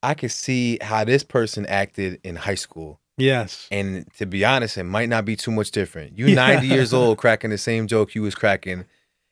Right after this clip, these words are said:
Speaker 1: at eighteen. But how
Speaker 2: Yes,
Speaker 1: much more
Speaker 2: yes,
Speaker 1: though,
Speaker 2: yes.
Speaker 1: if you're not, if you don't, if you don't become born again,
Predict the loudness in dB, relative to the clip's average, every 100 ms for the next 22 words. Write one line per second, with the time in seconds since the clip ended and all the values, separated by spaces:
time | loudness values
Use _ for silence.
0 | _ -2 0 0 -2 -4 -4 -8 -10 -4
1 | 2 6 6 4 4 6 6 6 4 2
2 | 0 0 2 2 2 2 -2 -4 0 2
3 | 2 2 2 4 2 0 0 2 2 2
4 | 2 2 2 -2